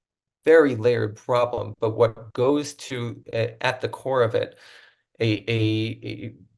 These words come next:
what, what, what do people actually feel, right? What, what, what do I, Yisrael Klitzner, feel? What is, uh, uh, when, when, when I was working for Naftali Bennett, what, what did he feel? Um, and, and if the feeling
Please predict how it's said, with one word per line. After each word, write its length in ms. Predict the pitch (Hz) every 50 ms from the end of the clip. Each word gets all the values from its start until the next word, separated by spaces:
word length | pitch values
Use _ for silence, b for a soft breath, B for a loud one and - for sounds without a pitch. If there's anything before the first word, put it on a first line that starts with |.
| _ _ _ _ -
what, 800 | 139 123 113 113 113 113 110 110 - 127 120 127 160 - - -
what, 280 | 123 165 185 - -
what 140 | 135 156 170
do 60 | 196
people 340 | - - - 214 - 196 196
actually 320 | 190 180 - - 180 175 180
feel, 480 | 175 - - 175 185 - - - _ _ _ _
right? 240 | - 131 143 151 -
What, 240 | 135 151 147 - -
what, 300 | 131 147 151 139 117 120
what 120 | 131 151
do 120 | 156 156 143
I, 180 | 139 143 151
Yisrael 500 | 156 143 143 135 - - 143 135 135 127 131
Klitzner, 360 | - 147 135 - - 139 139
feel? 340 | 135 - 147 139 143 151 156
What 200 | 151 139 131 120
is, 300 | 123 123 120 113 - -
uh, 60 | 123
uh, 840 | 117 117 117 117 113 113 113 107 110 110 110 110 113 110 110 113 - - - - -
when, 340 | 113 113 117 113 117 113 113
when, 400 | 113 117 110 110 110 110 110 113
when 140 | - 113 110
I 160 | 110 110 110
was 200 | 107 107 113 107
working 280 | 123 127 127 - 127 110
for 120 | - 123
Naftali 400 | 117 110 113 - 117 110 110 101
Bennett, 320 | 104 117 117 123 127 123 -
what, 280 | 123 117 110 113 113
what 180 | 113 107 123 120
did 140 | 113 110 113
he 240 | - - 147 156 143
feel? 420 | - - 143 156 160 185 - B B B B B B B B B B B B
Um, 540 | 120 120 117 120 120 120 120 123 123 - -
and, 180 | 127 131 131 127 -
and 360 | 135 131 131 131 127 123 - _ _ _ _ _ _ _ _ _ _ _ -
if 420 | 139 139 139 - - - - - - _ -
the 100 | 127 123
feeling 600 | 117 - - 165 180 185 156 110 95 - 110 110